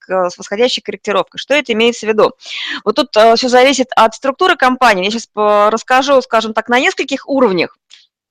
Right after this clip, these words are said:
да, а, ну, как пла-, происходит планирование. Но важно понимать, что помимо, а, оборота и доходов важно, очень важно планировать и затраты, и расходы. То есть мы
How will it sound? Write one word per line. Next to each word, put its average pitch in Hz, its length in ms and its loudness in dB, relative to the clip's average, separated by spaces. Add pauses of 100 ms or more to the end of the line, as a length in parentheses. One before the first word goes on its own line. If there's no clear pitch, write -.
(480)
да, 285 240 2 (520)
а, 220 320 6
ну, 240 380 -4
как - 220 -6
пла-, 190 120 0
происходит 226 420 0
планирование. 196 600 0
Но 196 120 -6
важно 294 280 0
понимать, 247 440 0
что - 180 -4
помимо, 240 580 2 (120)
а, 190 260 6 (100)
оборота 233 640 2
и 208 60 -2
доходов 285 580 -4
важно, 254 300 0
очень 254 260 -4
важно 254 460 0 (300)
планировать 254 580 -2
и 240 140 -6
затраты, 233 580 2
и 208 60 2
расходы. 214 680 -2
То 196 100 -8
есть 185 200 -8
мы 240 240 -2